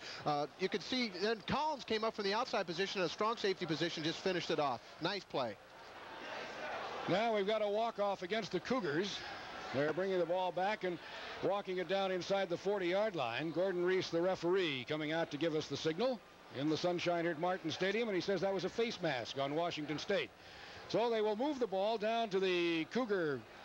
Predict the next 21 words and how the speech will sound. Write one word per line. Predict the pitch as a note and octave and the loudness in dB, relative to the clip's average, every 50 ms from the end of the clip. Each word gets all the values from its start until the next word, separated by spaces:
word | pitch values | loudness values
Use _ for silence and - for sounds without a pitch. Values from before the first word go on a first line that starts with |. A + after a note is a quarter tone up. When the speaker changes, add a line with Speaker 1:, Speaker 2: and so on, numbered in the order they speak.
| - - - | -16 -14 -12
Speaker 2:
thirty-nine | - - G#3+ A#3 G#3+ G#3+ G3 F#3+ F#3+ G3+ G#3 G#3+ G#3+ G#3 G3+ | -2 0 2 2 2 2 2 2 2 2 2 0 0 -2 0
and | E3 E3 E3+ | 0 2 2
a | F3 D#3+ | 2 2
half | E3+ G3+ G#3 F#3+ - | 2 2 0 0 0
yard | D#3+ F#3 G#3+ A#3 A#3 A3 F#3+ | 0 0 2 2 0 0 0
line. | D3+ C3 A#2+ B2 D3 | 0 0 0 -2 -2
It'll | E3+ D#3+ D#3+ | 0 0 2
be | E3+ F3+ | 2 0
first | E3 - G3+ G#3 G3 - | 2 2 0 0 0 0
down | - G3+ G3+ G3+ G3 G3 | 0 0 2 2 2 2
over | G#3 A#3 B3+ A#3+ A#3 G3 | 2 0 0 0 0 -2
again, | E3 D3 D#3 C#3+ B2+ A#2+ | 0 0 0 0 0 -4
so | G#2+ - C#3+ C#3+ | -4 -2 0 2
wipe | D#3 F3+ G3 G3 F#3 F#3+ | 2 2 2 2 2 2
out | F#3+ F#3 F3+ F#3 | 2 2 2 2
all | G3 G#3 G#3+ G3+ | 2 2 2 0
of | F#3+ D#3 | 0 0
that | F#3 F#3+ F#3 F#3 - | 2 0 0 0 -2
that | A3 - - - - - - - - - - | -6 -6 -6 -8 -8 -8 -6 -4 -4 0 2
went | D#3 F#3 A3 A3 - - | 2 4 2 2 0 0
before. | F3+ F3 D#3+ - G#3+ A#3 B3 G3+ D3+ C#3 D#3+ G3 | 0 0 2 2 2 2 2 2 2 0 -2 -4